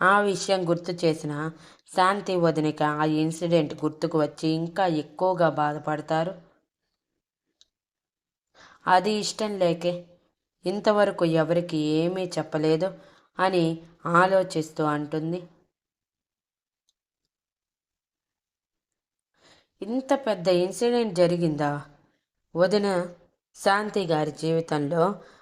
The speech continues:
అని లలిత గారు ఆశ్చర్యంగా అడుగుతారు. ఆరోహి కూడా అదే ఎక్స్‌ప్రెషన్‌తో సుమిత్ర గారి వైపు చూస్తూ ఉంటుంది.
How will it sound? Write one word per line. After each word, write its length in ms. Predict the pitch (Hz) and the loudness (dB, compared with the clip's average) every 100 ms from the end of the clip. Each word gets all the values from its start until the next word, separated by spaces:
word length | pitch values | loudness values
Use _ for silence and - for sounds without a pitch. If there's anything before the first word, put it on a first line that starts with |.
| _ | _
అని 240 | 180 202 190 | -2 0 2
లలిత 380 | 165 165 180 190 | 4 4 2 0
గారు 320 | 175 165 156 | 2 4 4
ఆశ్చర్యంగా 760 | 151 156 156 175 160 160 156 147 | 4 4 2 0 2 2 0 2
అడుగుతారు. 600 | 143 147 151 156 156 170 175 - _ _ _ _ _ _ _ _ _ _ _ _ _ _ _ _ _ _ _ _ _ _ _ _ _ - - - | 2 2 -4 -2 -2 -2 -6 -14 _ _ _ _ _ _ _ _ _ _ _ _ _ _ _ _ _ _ _ _ _ _ _ _ _ -20 -20 -6
ఆరోహి 520 | 185 190 202 202 190 175 | 2 4 6 4 4 2
కూడా 340 | 175 160 160 156 | 2 2 4 6
అదే 240 | 156 170 170 151 | 6 4 2 2
ఎక్స్‌ప్రెషన్‌తో 840 | 147 - 175 170 175 156 147 151 175 - - _ | 0 -2 2 2 2 -4 0 4 4 2 -18 _
సుమిత్ర 420 | - 202 208 202 | 0 2 2 2
గారి 320 | 185 165 151 143 | 4 4 4 4
వైపు 300 | 143 143 143 | 0 0 -2
చూస్తూ 420 | 147 151 151 151 | -2 -2 -2 -2
ఉంటుంది. 520 | 147 147 143 151 165 | 0 -2 -2 -2 -2